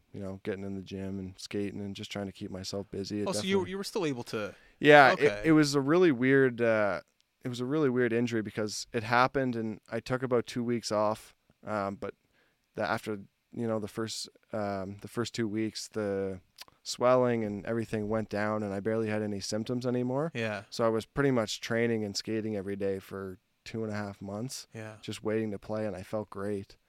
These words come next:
Speaker 1: Um, but you just have to, it's standard procedure, procedure to do at least three, three to six months when, uh, on blood thinners when you
Speaker 2: Wow.
Speaker 1: have a blood clot. So it wasn't bad in that sense. Like, I was still able to skate and work out every day.
Speaker 2: Yeah, I was thinking it was like a concussion, like you gotta sit in a dark room for,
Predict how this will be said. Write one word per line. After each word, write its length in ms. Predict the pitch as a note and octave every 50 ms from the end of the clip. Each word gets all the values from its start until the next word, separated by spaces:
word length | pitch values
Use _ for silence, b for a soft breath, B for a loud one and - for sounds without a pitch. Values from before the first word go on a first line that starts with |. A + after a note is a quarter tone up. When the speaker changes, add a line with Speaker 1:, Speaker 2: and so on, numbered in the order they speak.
| _ _ _ _ _ _ -
Speaker 1:
Um, 380 | G#2 G2+ G2 F#2 F#2 F#2+ G2 G2+ -
but 120 | - -
you 80 | - G#2
just 160 | G#2 G#2 -
have 160 | - G2+ G2 -
to, 260 | - G#2+ G#2 G2+ F#2+ - _ _ _ _ -
it's 120 | A2+ -
standard 340 | - - A#2 G#2+ G#2 G#2 G2+
procedure, 420 | - G#2 F#2 G#2 G2+ G2 G2+ G2 - _ _ -
procedure 440 | - G#2+ - G#2+ G#2+ G2+ G#2+ G#2
to 80 | G2 G2
do 140 | F#2 G#2 G2+
at 80 | F#2+ G#2
least 260 | - G#2 G2 - -
three, 420 | - - G#2 G#2 G2+ G2+ G2 F#2+ - _ _ _
three 160 | - - G#2+
to 60 | G2
six 260 | F#2+ - G2 G2 - -
months 360 | G2 F#2+ G2 G2 G2 - -
when, 320 | G#2 G2 F#2+ G2 G2 G2 F#2+
uh, 220 | F#2+ F#2 F#2 F#2+ - _ _ _ _ -
on 140 | - G#2 G2+
blood 240 | F#2+ - G2+ G2+ -
thinners 240 | - G2+ G2+ G2 G2
when 100 | G2+ G2
you 40 | G2
Speaker 2:
Wow. 60 | F#2+
Speaker 1:
have 40 | G2+
a 60 | G2
blood 260 | - - G2 G2 G2+
clot. 300 | - - G2 F#2+ F2+ F#2+
So 260 | - - G2+ F#2+ F#2+ - b b b b b b b
it 80 | b B2+
wasn't 300 | C3 C3+ C3+ C3 A#2+ -
bad 220 | A2+ G#2 G#2+ A2
in 100 | A2 A2
that 160 | G#2+ G#2 G#2
sense. 300 | - - G#2+ G#2+ G#2+ -
Like, 120 | G#2+ G#2 G2+
I 60 | G2+
was 100 | G2+ G#2
still 140 | - - G#2+
able 60 | G#2
to 80 | G2+ G#2
skate 360 | - - - G2+ G#2 G#2 G2 G#2+
and 120 | G#2 G2+
work 200 | G2+ G#2 F#2+ -
out 140 | G2 G2 G2
every 180 | G2 F2+ G2 G2
day. 240 | F#2+ G2+ G2+ G2+ G2 _ -
Speaker 2:
Yeah, 320 | B2+ A#2+ A#2 A2 G#2+ G#2+
I 40 | B2
was 100 | D3 C#3
thinking 200 | - D3 B2+ A#2+
it 40 | A#2+
was 140 | A#2 G2+
like 100 | A2+ G#2+
a 80 | G#2 G#2
concussion, 480 | - A2 G2+ - - A#2+ A2+ - - G#2
like 120 | G2+ F#2+
you 80 | G2+ G#2
gotta 120 | G#2+ G#2
sit 200 | G#2 - - G#2+ G2
in 40 | G2+
a 60 | F#2+
dark 320 | F#2+ G#2+ G#2 G#2 F#2+ -
room 240 | G2+ G2+ G#2 G#2 G2+
for, 140 | - -